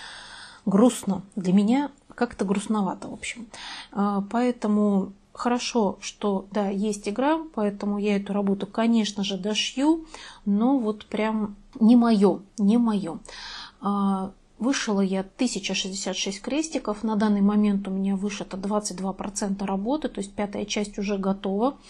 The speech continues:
И я, конечно, очень, а, лелею надежду на то, что, а, сама розочка будет вышиваться лучше, ну, потому что там всё-таки крест в две нити идёт, и вот этот фон, который за розочкой светлый,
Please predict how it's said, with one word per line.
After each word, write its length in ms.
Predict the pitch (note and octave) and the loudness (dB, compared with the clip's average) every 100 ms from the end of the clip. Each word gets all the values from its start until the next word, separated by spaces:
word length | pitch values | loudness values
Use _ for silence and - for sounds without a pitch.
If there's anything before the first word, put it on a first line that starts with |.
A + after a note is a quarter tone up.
| - - - - | -16 -16 -14 -4
И 80 | A3 | 0
я, 500 | A#3 G#3 A3 G#3+ G#3 - | 0 0 0 -2 -4 -6
конечно, 480 | G#3+ G#3+ G#3 - - | -2 -2 -2 -6 -2
очень, 460 | A3 A3 - G3 G3 G3+ | 2 2 2 0 0 0
а, 340 | G3+ G3+ G3+ G3+ - - G#3+ | 0 0 0 -2 -8 -8 0
лелею 460 | A#3 A#3 A3+ G3+ | 4 6 6 6
надежду 600 | G3 G3 G#3 C4+ C4+ G#3+ | 4 2 2 0 0 2
на 160 | G3+ F#3+ | 2 2
то, 260 | - B3 C4 | 2 0 0
что, 460 | - - G#3+ A3+ - - - - - | -2 0 0 0 -4 -14 -16 -12 -4
а, 220 | F#3 - | -2 -2
сама 380 | - A3+ A3+ G3 | -2 2 4 4
розочка 540 | A#3 D4 B3+ - - | 2 0 -2 -6 -4
будет 240 | F3 A#3+ G3 | -2 0 0
вышиваться 580 | G3 F#3 F#3 G3+ G3+ | -2 0 0 -2 0
лучше, 380 | G#3 F#3+ F#3 A3 | 2 2 0 -4
ну, 60 | A3+ | -6
потому 260 | - G#3 | -2 -2
что 140 | G3+ - | -2 -4
там 100 | F#3+ | -6
всё-таки 400 | - - - - | -8 -14 -16 -6
крест 340 | - G#3 G3+ | 0 0 0
в 100 | F#3 | -4
две 160 | F#3 G3+ | 2 2
нити 400 | A3+ D#4+ - B3+ | 2 0 -4 -4
идёт, 300 | A#3 A#3+ A#3 - - - - | 0 0 0 -8 -16 -16 -10
и 320 | A3 A3 A3+ G#3 G3+ - | -4 0 0 0 -2 -8
вот 340 | - F#3 G3+ G#3 | -8 -2 0 2
этот 220 | G3+ G3 | 0 -2
фон, 280 | - A3+ G#3 | -2 0 0
который 400 | G3+ G3 G#3 G3+ | -2 -2 2 2
за 160 | G#3 | 2
розочкой 460 | A#3 D4+ D4 - A#3 | 0 0 -2 -4 -4
светлый, 640 | - A3 A3+ A3+ G3+ G3 | -2 -2 -2 0 0 -2